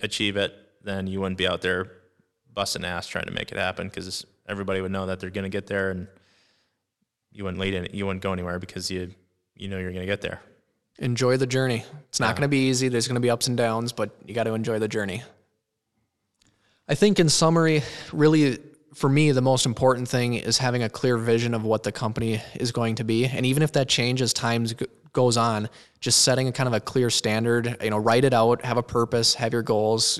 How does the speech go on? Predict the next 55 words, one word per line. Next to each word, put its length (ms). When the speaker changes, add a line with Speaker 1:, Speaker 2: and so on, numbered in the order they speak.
Speaker 2:
core 200
values, 460
all 200
of 60
that 140
stuff 240
set 240
up 140
in 100
place 320
from 200
the 80
start. 400
Something 360
I 100
didn't 220
necessarily 480
do. 100
I 40
had 100
a 60
good 180
vision, 480
but 180
the 60
purpose, 560
core 160
values, 340
all 100
that 120
stuff 220
I 20
didn't 160
have 100
in 80
place. 340
But 100
have 160
a 40
good 160
vision 440
so 180
everyone 340
that 140
comes 280
into 160
the 80
company 400
as 200
you 120
grow 440
can 140
share 380
that 160
vision, 480